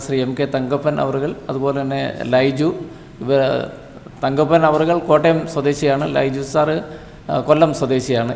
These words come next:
ഇത്രയും പേരാണ്. ആ, ആനന്ദ് ബാബു, അദ്ദേഹവും, ആ, കൊല്ലം സ്വദേശിയാണ്. ഇത്രയും പേരാണ് ഈ സമ്മേളനത്തിൽ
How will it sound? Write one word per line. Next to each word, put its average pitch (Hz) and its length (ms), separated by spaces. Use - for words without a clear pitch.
ഇത്രയും 151 300
പേരാണ്. 143 340
ആ, - 20
ആനന്ദ് 165 340
ബാബു, 127 220
അദ്ദേഹവും, 170 420
ആ, 156 80
കൊല്ലം 151 300
സ്വദേശിയാണ്. 131 640
ഇത്രയും 160 320
പേരാണ് 156 380
ഈ - 20
സമ്മേളനത്തിൽ 135 460